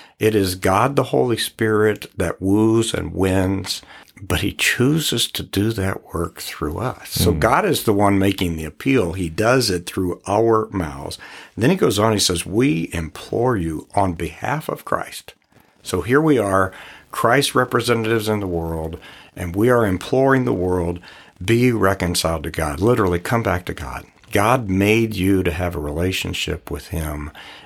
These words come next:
Speaker 1: And I just want to plead with you, come back to God. That's where you're gonna find the real soul satisfaction of life. So I think it's evident from the Word of God. This is for all of us. And, uh,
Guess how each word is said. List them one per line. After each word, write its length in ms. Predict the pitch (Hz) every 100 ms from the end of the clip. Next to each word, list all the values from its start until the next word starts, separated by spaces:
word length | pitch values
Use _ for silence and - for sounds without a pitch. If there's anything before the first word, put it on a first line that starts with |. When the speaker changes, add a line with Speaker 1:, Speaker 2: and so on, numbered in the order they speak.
| -
Speaker 1:
And 140 | 82
I 200 | 76 104
just 220 | 139 135 -
want 160 | 113
to 60 | 90
plead 460 | - 98 113 127
with 260 | 90 78 -
you, 140 | 71
come 280 | - - 147
back 280 | 69 98 -
to 100 | -
God. 300 | - - 85
That's 340 | 85 92 - -
where 160 | 101
you're 120 | 95
gonna 180 | 90 87
find 440 | 82 87 82 82 78
the 80 |
real 340 | 78 82 85 80
soul 360 | - - 76
satisfaction 760 | 82 - - 87 - - - -
of 80 | 82
life. 340 | 80 - - - - - -
So 280 | - 127 - - - 113
I 40 |
think 160 | 175 151
it's 180 | - -
evident 440 | 101 104 104 80
from 240 | - 95 82
the 80 | 82
Word 240 | 87 78
of 100 | 73
God. 360 | 87 87 76 - - - -
This 180 | 117 -
is 200 | 151 120
for 160 | - -
all 320 | 98 101 101 92
of 100 | 76
us. 400 | 67 67 - - - - - -
And, 320 | 101 92 87
uh, 300 | 82 78 85